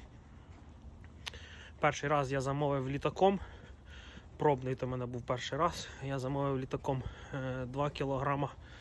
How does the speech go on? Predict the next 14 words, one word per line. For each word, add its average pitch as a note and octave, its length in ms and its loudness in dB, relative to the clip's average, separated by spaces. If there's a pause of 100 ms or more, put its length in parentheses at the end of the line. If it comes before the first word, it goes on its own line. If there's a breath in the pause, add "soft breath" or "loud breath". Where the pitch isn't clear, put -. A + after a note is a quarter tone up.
(720 loud breath)
товару. C3+ 400 4 (800 loud breath)
Чекав F3 360 8
місяць. - 460 0 (840 loud breath)
Хоча E3 340 6
було D#3 260 8
вказано, D3+ 680 8 (220 loud breath)
що, D3+ 320 2 (240 loud breath)
е, C#3 140 0
чекати D3 340 2
треба C#3+ 280 2
два C#3 180 2
тижні. B2 380 0 (1120 loud breath)
Ну D#3+ 200 4
ладно. C3+ 340 8